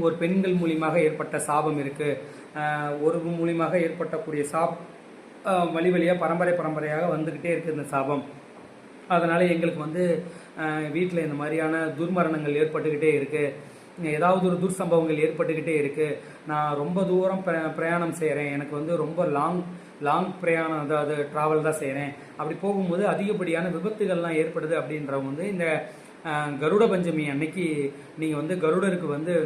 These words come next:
ஒரு வேளைக்காவது விரதம் இருந்து, ஆஹ், நீங்க வந்து அந்த பூஜைகளை மேற்கொள்வது வந்து ரொம்ப சிறப்பாக இருக்கும். அன்னைக்கு கருடனுக்கு உண்டான யாக வேள்விகள் செய்கிறது வந்து ரொம்ப சிறப்பாக இருக்கும்.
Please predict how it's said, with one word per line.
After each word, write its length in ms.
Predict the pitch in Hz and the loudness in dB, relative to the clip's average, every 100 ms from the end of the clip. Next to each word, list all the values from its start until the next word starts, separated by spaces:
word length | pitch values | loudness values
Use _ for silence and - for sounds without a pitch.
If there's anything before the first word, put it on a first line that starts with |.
| 131 - - - - - - - 147 | -2 -10 -20 -20 -20 -20 -20 -14 -2
ஒரு 140 | 170 | 2
வேளைக்காவது 560 | 175 170 160 156 170 170 156 143 135 - - | 4 4 4 0 2 4 4 2 -4 -12 -10
விரதம் 320 | 147 170 180 | -2 0 2
இருந்து, 300 | 156 139 147 226 - - - | 0 0 0 -2 -4 -14 -10
ஆஹ், 260 | 151 156 151 | -2 0 0
நீங்க 220 | 147 151 | -2 -4
வந்து 320 | 139 151 208 | -4 -2 -2
அந்த 260 | 175 156 151 | -2 -2 -2
பூஜைகளை 480 | 139 180 175 160 151 | -2 -2 0 0 0
மேற்கொள்வது 520 | 147 147 139 131 139 | -2 -4 -4 -4 -4
வந்து 200 | 143 143 | -4 -4
ரொம்ப 180 | 156 151 | -6 -6
சிறப்பாக 440 | - 139 147 143 | -6 -8 -4 -4
இருக்கும். 280 | 139 135 190 - - - | -4 -6 -8 -8 -12 -12
அன்னைக்கு 260 | 135 147 139 | -6 -4 -2
கருடனுக்கு 460 | 156 190 196 190 | 2 4 4 2
உண்டான 360 | 175 165 165 160 | 0 0 2 2
யாக 260 | 143 151 180 | 2 2 2
வேள்விகள் 460 | 165 160 151 143 | 2 2 0 0
செய்கிறது 260 | 147 147 143 | 0 -2 -2
வந்து 160 | 139 151 | -2 -2
ரொம்ப 180 | 143 | -2
சிறப்பாக 460 | 143 147 147 156 139 | -4 -4 -4 -2 -2
இருக்கும். 320 | 135 135 196 | -2 -4 -4